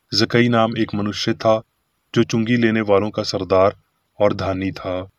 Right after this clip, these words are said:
वो यीशु को देखना चाहता था कि वो कौन सा है,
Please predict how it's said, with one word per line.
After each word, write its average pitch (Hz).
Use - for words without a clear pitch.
वो 110
यीशु 110
को 117
देखना 101
चाहता 104
था 107
कि 104
वो 98
कौन 101
सा 98
है, 101